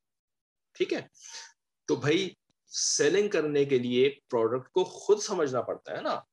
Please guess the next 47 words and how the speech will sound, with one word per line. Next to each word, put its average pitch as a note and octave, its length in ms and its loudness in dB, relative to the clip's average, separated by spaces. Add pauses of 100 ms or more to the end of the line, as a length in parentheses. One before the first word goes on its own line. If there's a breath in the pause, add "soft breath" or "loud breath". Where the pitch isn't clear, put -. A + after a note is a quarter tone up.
(140)
سمجھے D#3+ 360 0
بغیر D#3+ 280 4
آپ F#3 160 2
سیل F#3 200 2
نہیں B3+ 100 0
کر G#3 120 2
سکتے۔ - 300 -4 (680 loud breath)
اور D3 140 6 (120)
اگر D#3+ 220 2 (200)
کوئی D#3 180 2
واقعی B2+ 400 2
مخلص E3 420 0
ہے D3 120 2
سیل D3+ 220 -2
کرنے D3+ 240 -2
کے C#3+ 100 0
بارے B2+ 220 2
میں A#2+ 120 -2 (140)
اور B2+ 140 -4
وہ C#3 220 2
بغیر A2 360 2
علم D#3 180 -2
کے D#3 100 -2
سیل C#3+ 220 -4
کرنے C#3+ 220 -4
کی C#3+ 100 -4
کوشش C#3 320 2
کر E3+ 140 0
رہا D3 140 4
ہے A#2+ 140 0
تو C3 80 -4
اس C3+ 80 -6
کو C3 80 -8
خود - 200 -2
پتا D3+ 200 2
چل C3 160 -2
جائے A#2 200 4
گا C#3+ 80 2
وہ C#3+ 100 4
کتنا F#3 280 -2
پانی A#2+ 260 0
میں، D3 140 -4
وہ E3 200 -2
سیل E3+ 220 0
نہیں B3 120 0
کر A3+ 120 2
سکتا۔ - 300 -4